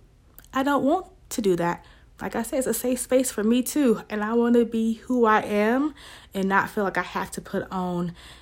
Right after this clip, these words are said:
a front or code switch, as we call it, because what's the point of me doing a podcast for myself and for others like me if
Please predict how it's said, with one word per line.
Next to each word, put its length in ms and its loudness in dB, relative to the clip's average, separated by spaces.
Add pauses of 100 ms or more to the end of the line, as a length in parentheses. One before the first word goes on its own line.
(120)
a 140 -8
front 560 2
or 140 -4
code 480 4
switch, 420 0
as 160 -4
we 80 0
call 460 2
it, 260 2 (340)
because 720 0 (1700)
what's 160 0
the 60 6
point 120 4
of 60 8
me 60 8
doing 120 8
a 40 2
podcast 720 0
for 120 -4
myself 640 0 (320)
and 100 -6
for 160 -8
others 340 -4
like 220 -2
me 320 -2
if 180 -6